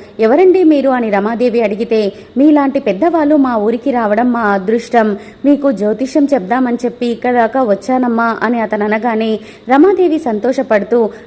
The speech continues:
"అలాగా అయితే కూర్చోండి" అని అంటుంది. అతను date of birth అన్ని వివరాలు తెలుసుకొని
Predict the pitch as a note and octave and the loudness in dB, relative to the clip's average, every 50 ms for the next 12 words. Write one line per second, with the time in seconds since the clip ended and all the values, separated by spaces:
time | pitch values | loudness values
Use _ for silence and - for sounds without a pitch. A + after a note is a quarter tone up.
0 | - A3 A#3+ C4 C#4+ D4+ D4 D4 C4+ B3 A#3+ B3 A#3+ B3+ B3+ A#3+ B3 A#3+ A#3 A#3 | -4 -2 0 2 2 0 0 0 0 0 0 0 0 0 -2 0 0 0 0 0
1 | A#3 - C4 B3 A#3+ B3 B3 A#3+ A#3+ A#3 A3 A3 A3 A#3 B3 A3+ A#3 A3 A#3 A3 | 2 0 0 0 0 -2 -2 -2 -2 -2 -2 -2 0 0 0 0 2 2 2 2
2 | G3+ G3+ - - - - - - D#4 - F4 D#4 D#4 E4 D#4 B3 G#3+ - - - | 2 -2 -4 -8 -20 -12 -4 -2 0 2 4 6 6 6 4 2 0 -6 -14 -16
3 | - - - F#3+ D3+ B3+ C#4 - D4 C#4+ C#4+ A#3 A3 C4+ C4+ B3+ - B3+ - G#3+ | -14 -14 -6 0 4 4 4 4 2 0 0 0 0 0 0 0 -2 -4 -2 -2
4 | A3+ A#3+ C4 B3 A#3 A3+ A3+ A#3+ B3+ B3 A#3+ A#3 A#3 A3 G3+ G#3 G3+ - - A#3+ | -2 0 0 -2 0 0 0 2 2 2 0 0 -2 -2 -4 -4 -6 -6 -4 -2
5 | A#3+ A3+ A#3 A3+ G#3+ | -2 0 0 -2 -4